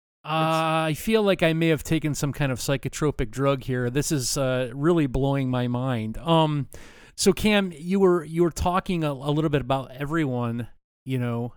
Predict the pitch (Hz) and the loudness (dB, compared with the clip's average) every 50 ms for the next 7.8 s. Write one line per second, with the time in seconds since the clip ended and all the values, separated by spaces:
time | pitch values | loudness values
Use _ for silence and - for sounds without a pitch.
0 | _ _ _ - 143 135 131 127 113 - - 139 127 - - 131 123 117 120 117 | _ _ _ -4 -2 -2 -2 -2 -4 -4 -4 -6 -6 -4 -6 -6 -6 -4 -4 -4
1 | 113 117 120 120 123 143 - - - - - - - - _ _ _ - 139 143 | -2 -2 -2 -2 -2 -2 -4 -8 -14 -20 -20 -20 -20 -20 _ _ _ -4 -2 -2
2 | 147 143 - - _ _ _ _ _ - - - 151 127 - 143 131 117 107 139 | -2 -2 -6 -10 _ _ _ _ _ -4 0 0 0 0 0 -2 -2 -2 -2 -4
3 | 139 - 170 170 165 165 185 254 254 151 127 107 101 95 - - 120 113 123 127 | -2 0 0 2 2 2 2 2 0 -4 -8 -10 -12 -12 -12 -10 -8 -6 -6 -6
4 | - - - - 151 151 180 196 139 107 101 - - - - - - - - - | -6 -8 -10 -8 -8 -6 -6 -6 -6 -8 -10 -12 -14 -12 -10 -10 -10 -10 -14 -20
5 | - - - - - - - - 139 131 127 127 127 131 135 170 240 254 - 262 | -20 -20 -20 -20 -20 -20 -14 -6 -4 -2 0 0 0 2 2 2 2 2 2 0
6 | 202 165 151 160 160 - - - 143 131 - - - 175 190 202 208 185 147 127 | 0 0 0 0 -2 -2 -2 -2 -4 -4 -4 -4 -4 -4 -4 -2 -4 -4 -2 -2
7 | 120 113 - - - - - 135 156 202 190 131 107 104 - - | -2 -2 -4 -4 -4 -4 -4 -2 0 2 2 2 0 -2 -6 -10